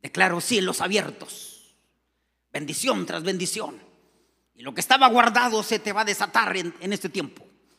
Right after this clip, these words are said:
Junio, ¿cuántos dicen amén?" Y dice, "¿Cómo ves, hermano, este pensamiento?" Le dije, "Se me hace muy romántico y loco."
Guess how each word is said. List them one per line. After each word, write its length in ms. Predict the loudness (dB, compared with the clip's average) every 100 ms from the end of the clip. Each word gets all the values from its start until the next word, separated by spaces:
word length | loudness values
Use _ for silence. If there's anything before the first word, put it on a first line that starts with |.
| _ _
Junio, 440 | 8 8 8 0 -6 -16 -20 -20 _ _ _ _ _ _ _
¿cuántos 440 | 0 2 4 0 2
dicen 260 | 2 2
amén?" 400 | 0 -2 -4 -10 -18 _ _ _ _ _ _ _ _ _ _ _ _ _ _ _ _ _ _ _ _ _ _ _ _ _ _ _ _ _
Y 100 | -6
dice, 500 | -4 -4 -6 -12 -18
"¿Cómo 220 | -12 -10
ves, 240 | -6 -8 -8
hermano, 220 | -8 -8
este 140 | -8
pensamiento?" 640 | -10 -10 -10 -10 -10 -12 -20 _ _ _ _
Le 60 |
dije, 220 | -20 -20
"Se 180 | -16 -10
me 100 | -8
hace 200 | -8 -8
muy 180 | -6 -4
romántico 840 | -2 -2 0 0 0 -4 -2 -4 0
y 100 | 4
loco." 440 | 4 4 -2 -14